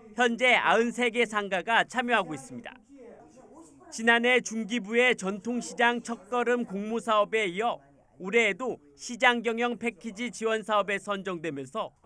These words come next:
위생과 안전은 물론 상인들의 역량 강화에 힘쓰고 있습니다.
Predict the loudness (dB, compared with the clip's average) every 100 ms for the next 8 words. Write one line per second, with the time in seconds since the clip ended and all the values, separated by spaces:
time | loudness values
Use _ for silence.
0 | -20 -20 -20 -8 -8 0 -2 2 4 4
1 | 4 2 2 2 0 -2 -4 -6 -10 _
2 | _ _ 4 4 2 -4 0 2 2 0
3 | -2 0 0 2 0 2 0 0 -4 -6
4 | -6 -8 -6 -6 -8 -12 -12